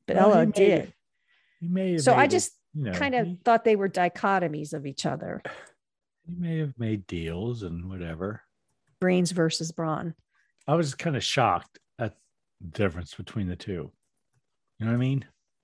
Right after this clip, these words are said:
Speaker 1: So Lugosi was six two, Karloff was five eleven.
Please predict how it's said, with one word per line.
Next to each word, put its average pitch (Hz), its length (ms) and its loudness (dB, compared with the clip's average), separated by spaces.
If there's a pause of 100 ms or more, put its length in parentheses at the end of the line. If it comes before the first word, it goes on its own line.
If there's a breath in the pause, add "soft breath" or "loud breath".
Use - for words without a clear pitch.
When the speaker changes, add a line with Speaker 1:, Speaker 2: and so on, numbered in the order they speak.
(200)
Speaker 1:
So 135 220 2
Lugosi 110 960 2
was 104 160 -6
six - 320 -2
two, 95 500 0 (100)
Karloff 104 540 -2
was 104 100 -10
five 92 320 0
eleven. 82 460 -6